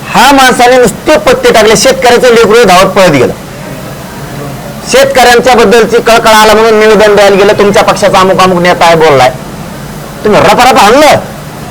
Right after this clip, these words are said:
जीव गेला. बरं, इतकी नेत्याबद्दल प्रेम आहे तर तुम्हाला फरक आत्ताच सांगितला मी. तुमचा अजित दादा नव्हतं, शिवाय दिलं हो, घाण घाण कुळच काढलं सगळं,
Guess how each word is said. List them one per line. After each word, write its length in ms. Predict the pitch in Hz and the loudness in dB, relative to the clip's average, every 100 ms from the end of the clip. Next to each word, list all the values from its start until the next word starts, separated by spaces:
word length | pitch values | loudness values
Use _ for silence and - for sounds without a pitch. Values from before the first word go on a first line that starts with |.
| - - - 147 | -16 -16 -14 -2
जीव 200 | 233 277 | 0 2
गेला. 280 | 269 277 120 - - - - - - - - - - - - - 554 - - | 2 2 0 -4 -14 -16 -16 -16 -16 -16 -16 -16 -16 -14 -12 -10 -10 -10 -4
बरं, 140 | 254 214 | 0 2
इतकी 340 | 233 - 311 | 0 0 0
नेत्याबद्दल 540 | 277 262 262 240 262 | 2 2 2 2 2
प्रेम 240 | 254 247 240 | 2 2 2
आहे 120 | 240 | 2
तर 60 | - | 0
तुम्हाला 280 | 233 247 | 2 2
फरक 260 | 240 202 214 | 2 0 0
आत्ताच 260 | 226 247 226 | 0 0 0
सांगितला 320 | 214 185 165 | 0 2 2
मी. 140 | 156 156 - - - - - - | 0 -4 -10 -16 -16 -16 -16 -4
तुमचा 240 | 269 269 269 | 0 2 2
अजित 200 | 277 269 | 2 2
दादा 300 | 294 285 285 | 2 2 2
नव्हतं, 240 | 277 247 | 2 0
शिवाय 240 | - 277 294 | 2 2 2
दिलं 160 | 269 | 2
हो, 220 | 254 302 622 - - - - - - - - - - - - | 2 2 0 -8 -14 -14 -16 -16 -16 -16 -16 -16 -16 -12 -2
घाण 220 | 202 247 | 2 2
घाण 160 | 262 254 | 2 2
कुळच 320 | 269 294 - | 2 2 2
काढलं 260 | 269 247 | 2 2
सगळं, 300 | 233 220 233 | 2 2 2